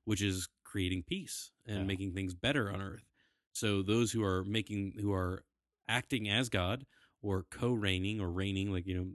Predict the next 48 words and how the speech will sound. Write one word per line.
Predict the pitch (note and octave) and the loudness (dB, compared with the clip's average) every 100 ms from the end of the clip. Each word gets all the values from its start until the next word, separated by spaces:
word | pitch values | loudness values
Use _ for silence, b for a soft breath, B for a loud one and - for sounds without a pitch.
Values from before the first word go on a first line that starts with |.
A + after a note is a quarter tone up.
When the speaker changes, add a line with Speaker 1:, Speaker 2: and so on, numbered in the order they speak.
| G2+ | -8
Speaker 1:
like, | F2+ _ _ _ _ _ _ _ | -10 _ _ _ _ _ _ _
i-, | G#2+ | -2
you | G#2 G#2 G#2 | 0 2 2
know, | F#2+ G2 | 2 0
if | G#2+ F#2 | -2 0
you | G#2+ | 0
think | A2+ G#2 | 2 2
of | |
it, | G#2 G2 | 0 0
the | G#2 F2+ - | 0 0 0
government | G#2 G2+ G2+ D2+ | 2 2 -2 -4
can't, | - G2+ G2 - | -4 -4 -4 -8
like, | G#2 F2+ | -8 -6
the | F#2 | -2
president, | B2 G#2+ G2 G2 G2 - A#2+ | 0 2 0 -2 -8 -14 -6
um, | G2+ F#2+ | -4 -4
can't | F#2+ G2+ G2 | 0 0 0
run | G2+ G2 | 0 2
everything. | G#2 A#2 A2+ F#2+ G2 | 2 2 2 0 -4
So | G2 F#2 | -2 -2
then | F2+ | 0
they've | F#2 F2+ | -2 0
got | F#2 F#2+ - b b b - | 0 0 -6 b b b -6
Senate | - A2+ G2+ G2+ | -2 0 0 0
and, | F2+ F#2+ F#2+ E2 | -2 -4 -6 -8
or | G#2+ F#2+ | -4 -2
not | F#2+ - | -2 -6
Senate, | G2+ F#2+ | -6 -4
but | F#2+ | -2
they've | G2+ G2 | 0 0
got | G2+ A2 | -2 -2
other | G2+ F#2+ | 0 0
executive | F2+ G2 - F#2 | 0 -2 -4 -6
branches, | F#2+ F#2 G2 F#2+ | -4 -2 -2 -2
or | F#2+ | 0
you | F#2 | 0
have | F2+ F#2+ | 0 0
local | G2+ G#2+ - F#2 | 2 2 2 0
governments | F2+ F2 F#2+ G#2 | 0 0 -2 -2
that | - | -4
run | F#2+ F#2 | 0 0
Speaker 2:
You | F#2 | 2
got | A#2+ | 2
Speaker 1:
things. | G#2+ A2+ | 2 0
Speaker 2:
people | F#2+ F2 | -4 -6
trying | - A2+ G2+ F2 | -2 -2 -2 -6
to | D#2 | -12
run | D2+ | -16